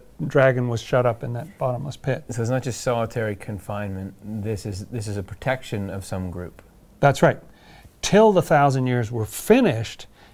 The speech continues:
Speaker 1: means until people in the world of spirits who were led by goodness in their hearts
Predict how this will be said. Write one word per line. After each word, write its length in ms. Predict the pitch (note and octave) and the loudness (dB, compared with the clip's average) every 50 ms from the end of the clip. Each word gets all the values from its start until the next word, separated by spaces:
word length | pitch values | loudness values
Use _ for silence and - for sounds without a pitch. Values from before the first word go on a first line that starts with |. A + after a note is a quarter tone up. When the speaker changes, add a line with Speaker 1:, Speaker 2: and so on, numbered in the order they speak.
| - - | -4 2
Speaker 1:
means 280 | D#3 D#3 D3+ D3+ C3 | 4 4 6 6 4
until 400 | C3+ C3 C3 A#2 - E3 E3+ E3 | 4 2 0 2 6 6 6 6
people 360 | D#3 - F3 F3 E3 E3+ D#3 C#3 | 6 6 4 4 4 4 2 2
in 100 | C3+ C3+ | 2 2
the 80 | B2+ | 2
world 240 | B2+ C#3 C3+ C3 A#2+ | 4 4 4 4 2
of 60 | B2 - | 0 -4
spirits 520 | - - - F#3 F#3+ F3 C#3+ C3+ - - | -2 4 6 8 10 8 8 6 2 -2
who 160 | - D3+ D3 C#3+ | 0 2 4 4
were 160 | C3+ B2+ A#2+ | 4 4 4
led 340 | B2 C3 C#3+ D#3 D#3 C#3 B2+ | 4 6 6 6 4 4 2
by 160 | B2+ A#2+ A#2+ | 2 2 0
goodness 580 | A2+ A2+ A2+ D#3 E3+ F3+ D#3 C#3 B2+ A2 - | 0 -2 2 2 4 4 4 2 0 -2 -4
in 220 | - - C#3 C#3 C3 | -4 -2 0 0 2
their 160 | B2 A#2+ A2+ | 0 0 0
hearts 500 | G2+ D#3 D#3+ D3 A#2+ A2+ C3 - - | 4 6 8 8 8 6 2 -4 -10